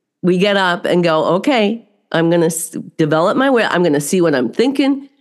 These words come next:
what I'm intuiting, what I'm feeling." What's going on in the course of a day? What decisions am I making that I don't realize that I'm making?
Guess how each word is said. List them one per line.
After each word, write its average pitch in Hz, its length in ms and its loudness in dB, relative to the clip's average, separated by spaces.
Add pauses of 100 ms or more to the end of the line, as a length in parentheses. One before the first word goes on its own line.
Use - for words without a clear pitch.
(240)
what 151 120 0
I'm 135 200 0
intuiting, 220 760 0
what 151 180 0
I'm 131 120 -2
feeling." 220 600 2 (440)
What's 190 440 0
going 208 260 2
on 190 160 2
in 180 80 2
the 185 80 0
course 156 300 -2
of 147 100 0
a 147 40 0
day? 190 480 2
What 233 400 0
decisions 269 580 0 (100)
am 196 200 2
I 180 160 2
making 180 920 2 (1120)
that 208 240 2
I 208 120 2
don't 214 260 2
realize 226 440 2
that 156 100 2
I'm 135 140 2
making? 131 420 -4